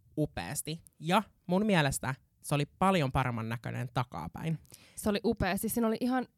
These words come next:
Speaker 2: se oli ihanasti ajateltu se, että se oli semmoista meshia sieltä takaa ja sieltä näkyi niinku ne jalat.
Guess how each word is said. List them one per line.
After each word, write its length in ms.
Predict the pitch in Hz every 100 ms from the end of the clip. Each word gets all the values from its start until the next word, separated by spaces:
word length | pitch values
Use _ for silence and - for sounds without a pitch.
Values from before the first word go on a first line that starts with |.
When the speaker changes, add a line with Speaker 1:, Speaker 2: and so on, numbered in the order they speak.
| -
Speaker 2:
se 80 | 262
oli 100 | 247
ihanasti 520 | 320 392 294 196 -
ajateltu 400 | - 160 139 147 180
se, 140 | -
että 160 | 180 -
se 60 |
oli 120 | 180 190
semmoista 400 | 190 180 185 196
meshia 400 | 185 - - 196
sieltä 240 | - 190
takaa 320 | - - 120 113
ja 100 | 190
sieltä 280 | - -
näkyi 260 | 190 185 -
niinku 240 | - 202
ne 160 | 196 160
jalat. 360 | 170 165 196